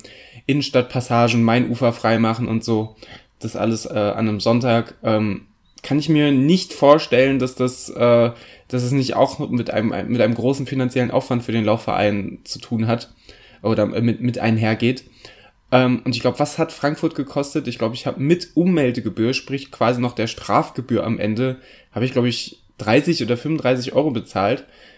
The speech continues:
Also, das ist schon, das ist schon, schon ein krasser Unterschied. Also so, das, das muss ich sagen, vielleicht führen wir darüber nochmal separat irgendwann eine sehr ausgiebige Dis-, sie-, äh, ausgiebige Diskussion.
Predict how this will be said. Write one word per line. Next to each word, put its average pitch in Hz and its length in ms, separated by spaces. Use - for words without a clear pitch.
Also, 113 600
das - 180
ist - 160
schon, 117 560
das 110 240
ist - 120
schon, 143 320
schon 135 160
ein 131 40
krasser 135 300
Unterschied. 101 460
Also 107 220
so, 117 220
das, 175 200
das 170 160
muss 196 180
ich 170 80
sagen, 151 680
vielleicht 123 400
führen 143 300
wir 131 80
darüber 127 320
nochmal 120 240
separat 110 360
irgendwann 107 280
eine 107 240
sehr 113 160
ausgiebige 113 360
Dis-, 117 280
sie-, 107 300
äh, - 60
ausgiebige 113 560
Diskussion. 110 580